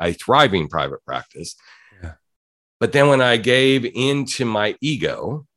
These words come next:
Speaker 1: and told my ego to go fuck off, basically, and say, "But
Speaker 2: Mm-hmm.
Speaker 1: what would it look like if I actually took this talent and did this with someone else,
Speaker 2: Mm.
Speaker 1: some other company?"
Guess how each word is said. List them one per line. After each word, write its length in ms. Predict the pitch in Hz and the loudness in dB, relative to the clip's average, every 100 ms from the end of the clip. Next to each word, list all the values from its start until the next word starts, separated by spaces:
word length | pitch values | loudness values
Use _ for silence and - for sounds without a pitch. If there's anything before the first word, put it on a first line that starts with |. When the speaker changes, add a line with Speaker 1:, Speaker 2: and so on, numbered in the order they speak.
| _ _ - | _ _ -10
Speaker 1:
and 120 | 80 | -8
told 180 | 101 98 | -2 0
my 120 | 95 | 2
ego 220 | 98 110 | 2 2
to 100 | 92 | 2
go 140 | 80 82 | 0 -4
fuck 260 | - 92 | -2 -2
off, 280 | 110 107 85 | 0 -2 -4
basically, 500 | 78 69 - 73 82 | -6 -6 -10 -12 -8
and 80 | 80 | -8
say, 180 | 80 85 | -6 -6
"But 120 | 78 98 | -4 -4
Speaker 2:
Mm-hmm. 60 | |
Speaker 1:
what 160 | 151 214 | -2 -4
would 140 | 302 | -4
it 100 | 320 | -6
look 200 | 202 214 | -6 -6
like 200 | 151 120 | -2 -2
if 120 | 101 98 | -2 -2
I 140 | 101 | 0
actually 520 | 98 107 - 101 80 - - | 0 -2 -4 -6 -8 -14 -8
took 240 | 147 - _ | -8 -8 _
this 200 | 110 - | -6 -4
talent 440 | - 104 113 95 | -6 -2 0 0
and 160 | 85 87 | -2 -6
did 200 | 87 80 | -6 -6
this 180 | 85 - | -8 -8
with 120 | 80 | -10
someone 340 | - 87 80 | -6 -4 -4
else, 520 | 78 71 - - - - _ _ - | -4 -6 -10 -12 -12 -16 _ _ -16
Speaker 2:
Mm. 240 | 82 76 - | -14 -16 -14
Speaker 1:
some 240 | - 101 | -4 -2
other 160 | 92 85 | 0 -2
company?" 640 | - 87 82 64 53 _ | -4 -6 -6 -12 -14 _